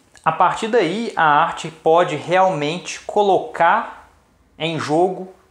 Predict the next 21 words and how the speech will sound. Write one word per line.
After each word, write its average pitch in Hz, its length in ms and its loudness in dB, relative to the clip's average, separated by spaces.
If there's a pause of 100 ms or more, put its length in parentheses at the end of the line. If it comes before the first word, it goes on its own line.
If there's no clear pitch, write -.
(500)
praticamente 170 760 0
tudo 180 600 -8 (360)
que - 80 -2
ela 147 120 2
quiser. 131 460 -6 (600)
E 165 80 -2
isso 151 120 -2
é 156 40 2
muito 151 200 -2
interessante 190 580 0
porque 139 840 -4
imediatamente 160 920 0
acontecem, 147 1400 -2
enfim, 151 300 -8
uma 131 180 -4
série 170 360 0
de, 151 800 -6
de, 127 240 -12
de, 127 240 -12
de 135 220 -16
problemas, 151 880 -2